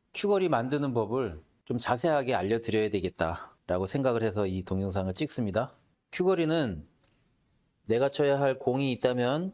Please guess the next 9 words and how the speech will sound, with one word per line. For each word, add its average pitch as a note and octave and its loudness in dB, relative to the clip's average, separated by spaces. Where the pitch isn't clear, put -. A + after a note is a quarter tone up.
그 B2 0
공의 A#2+ -2
한 E3+ -4
뼘 D#3 2
정도 D3 0
떨어진 C#3+ -2
곳에 G2+ -2
손을 D3 -2
두고 C3+ -2